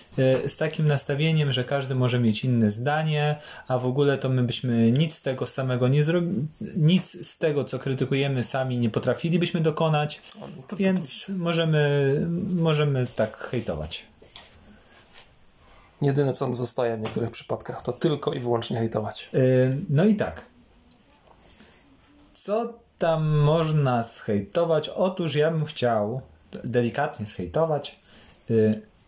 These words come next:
Speaker 1: próby ustanawiania najlepszych czasów przebiegu głównych szlaków turystycznych w Polsce, y, a właściwie,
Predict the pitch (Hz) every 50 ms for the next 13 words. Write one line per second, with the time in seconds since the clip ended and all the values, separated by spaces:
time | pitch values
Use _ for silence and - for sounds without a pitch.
0 | _ _ - - 147 170 214 202 175 175 170 170 175 - 147 131 - - - 123
1 | 123 117 113 110 120 131 135 131 127 120 113 110 107 107 107 120 147 151 - -
2 | - - 113 107 - - - - - 123 110 101 98 - - - 180 208 196 -
3 | - - - - - - - - - - - - 131 123 127 135 143 135 127 120
4 | 113 110 139 143 165 170 160 151 135 131 - - - 139 127 123 123 - 117 -
5 | - 117 113 110 107 - - 123 107 - 120 107 - - - 101 95 95 92 -
6 | - - 151 170 180 180 - - - - - - - - 123 120 117 113 110 110
7 | - - 143 135 135 131 - - - - 147 131 131 139 156 185 196